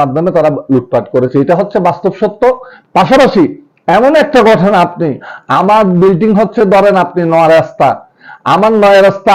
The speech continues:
আমার বিল্ডিং নিচু পড়ে যাবে বিদায়, কিন্তু আমার রোডের কাজ হয়নি, এরকম একটা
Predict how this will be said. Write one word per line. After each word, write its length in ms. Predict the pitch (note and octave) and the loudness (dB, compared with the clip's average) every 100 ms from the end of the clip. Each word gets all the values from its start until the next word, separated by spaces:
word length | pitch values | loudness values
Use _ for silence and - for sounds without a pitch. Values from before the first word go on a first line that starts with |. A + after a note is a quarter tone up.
| F3+ | 2
আমার 180 | G3+ A3+ F#3 | 2 2 2
বিল্ডিং 280 | G3+ F3 A3+ G#3+ | 2 0 0 0
নিচু 200 | G3 G#3+ F#3 | 0 -2 0
পড়ে 160 | G#3 G3+ | 2 2
যাবে 160 | G3+ G3+ | 4 2
বিদায়, 300 | G3+ F#3+ F3 B2+ - _ | 2 2 2 0 -8 _
কিন্তু 180 | F3 D#3 E3 | -4 0 0
আমার 160 | F3 E3+ | 2 0
রোডের 260 | D#3+ E3+ E3+ E3 | 2 0 0 -2
কাজ 120 | C#3 - | -4 -4
হয়নি, 220 | D#3 C#3+ C3+ | -4 0 0
এরকম 200 | B2+ B2+ B2+ | 0 -2 -4
একটা 160 | - | -2